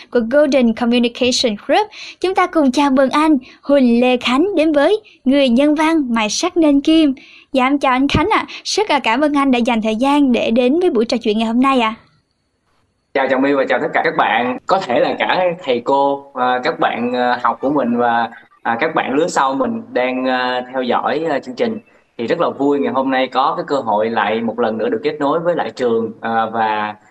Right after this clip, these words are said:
Speaker 2: rất là thú vị được, à, trò chuyện với lại, à, các bạn trẻ đang, à, công tác,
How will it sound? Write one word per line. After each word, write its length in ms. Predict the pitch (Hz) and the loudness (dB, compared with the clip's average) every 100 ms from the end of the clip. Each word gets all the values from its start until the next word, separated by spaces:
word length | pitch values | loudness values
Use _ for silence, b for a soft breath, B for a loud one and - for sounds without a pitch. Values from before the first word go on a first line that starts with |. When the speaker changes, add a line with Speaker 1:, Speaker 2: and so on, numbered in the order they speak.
| _ - | _ -12
Speaker 2:
rất 160 | 160 | -6
là 80 | 143 135 | -4 -2
thú 160 | 170 151 | -4 -2
vị 220 | 107 110 | -2 -2
được, 200 | 110 110 | -6 -2
à, 180 | 120 117 | -4 -2
trò 140 | 113 104 | -4 -4
chuyện 220 | 104 104 | -8 -6
với 220 | 123 135 | -4 -2
lại, 260 | 139 98 107 | -2 -4 -4
à, 160 | 107 107 | -6 -8
các 140 | 139 | -8
bạn 180 | 131 107 | -8 -8
trẻ 360 | 104 90 131 156 - | -8 -6 -4 -4 -4
đang, 380 | 127 120 120 117 | -4 -4 -4 -4
à, 160 | 117 113 - | -6 -8 -8
công 200 | 123 120 | -6 -2
tác, 220 | 135 | -2